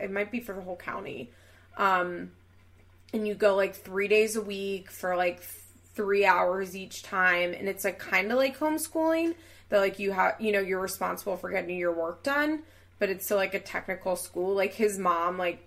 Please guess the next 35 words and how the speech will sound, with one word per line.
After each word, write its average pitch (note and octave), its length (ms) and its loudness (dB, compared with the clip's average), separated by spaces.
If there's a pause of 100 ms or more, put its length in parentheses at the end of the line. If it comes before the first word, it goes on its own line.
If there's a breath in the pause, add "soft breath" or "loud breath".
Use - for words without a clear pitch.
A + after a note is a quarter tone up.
(120)
graduated E3+ 640 0
high - 140 -4
school - 260 -10
for - 180 -10
him - 260 -6
<laughs> - 60 -12
because, - 440 -2
like, G3 300 4 (260 soft breath)
she - 220 -2
just, G3 180 0
like, G#3 260 4
did F#3 320 6 (100)
all F#3 200 4
his F#3+ 200 -6
homework G3 680 -2
and G3+ 140 0
all F#3+ 140 2
his G3 260 -6
work, - 520 -2 (360)
uh, F3+ 320 4
because G#3 260 -4
it G3+ 60 -4
wasn't, G#3+ 220 0
like, F#3+ 120 -4
regu-, G3+ 260 2
you A3+ 180 2
had A#3 140 6
to G3+ 80 -4
turn A#3 240 -4
in, G#3 80 -2
like, F#3 220 -4
packets, - 840 -8
you G#3+ 140 4
know, F#3+ 160 2
like, F3+ 360 2